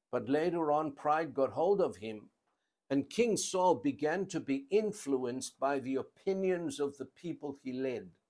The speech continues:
He feared the people. And one given, uh, uh, t-, situation, the prophet Samuel told him not to sacrifice before he goes into battle,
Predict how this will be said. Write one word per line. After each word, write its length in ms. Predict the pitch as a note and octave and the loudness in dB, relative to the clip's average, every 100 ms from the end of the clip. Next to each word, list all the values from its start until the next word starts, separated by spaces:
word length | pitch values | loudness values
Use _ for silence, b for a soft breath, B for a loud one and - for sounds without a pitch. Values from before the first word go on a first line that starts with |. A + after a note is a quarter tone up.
| _ _ _ _ _ _ _ _ - | _ _ _ _ _ _ _ _ -8
He 120 | C3 | -6
feared 600 | - D#3+ F3+ F3+ D#3+ - | -2 2 4 2 0 -4
the 80 | C#3+ | -8
people. 540 | - D#3+ - G2+ - _ _ _ _ _ _ _ _ _ | -4 -4 -4 -12 -16 _ _ _ _ _ _ _ _ _
And 200 | C3+ C3+ | 4 6
one 280 | D#3 E3 D3+ | 8 8 4
given, 500 | D3 E3 D#3 C#3 C3 | 2 2 2 4 2
uh, 360 | B2 A#2+ A#2+ - D#2+ | 2 2 0 -2 -6
uh, 340 | C3 B2 A#2 A#2+ - | -6 -4 -6 -10 -14
t-, 320 | - _ - - - - | -16 _ -18 -18 -18 -8
situation, 1000 | - E3 - C#3 D#3 F#3 - B2 B2 A#2 _ _ _ _ - | 0 0 2 2 4 2 -2 -4 -6 -10 _ _ _ _ -8
the 240 | A#2 C#3+ | 0 0
prophet 520 | C#3 - G3 G3 D#3 | 2 2 2 0 -2
Samuel 680 | - G3 G3+ G#3 C#3 C3 C3+ | 0 0 2 2 2 4 4
told 480 | C3+ - D#3+ F3 E3 | 0 -2 4 4 4
him 400 | E3+ D#3+ C#3 D3 | 0 2 2 4
not 260 | F3+ G#3 G#3 | 6 4 2
to 120 | G3+ | -2
sacrifice 920 | - F#3+ F3+ - B2 A#2+ A2+ A#2+ A#2+ | 0 -2 -2 -4 -4 -2 -2 -2 -6
before 400 | - B2 C#3+ C#3+ | -10 -8 -2 0
he 80 | C3+ | 0
goes 340 | B2+ D3+ C#3+ | 0 0 0
into 240 | D3+ C#3+ D#3+ | -4 -6 0
battle, 460 | C3+ B2 C3 D#3+ | 0 0 -2 -8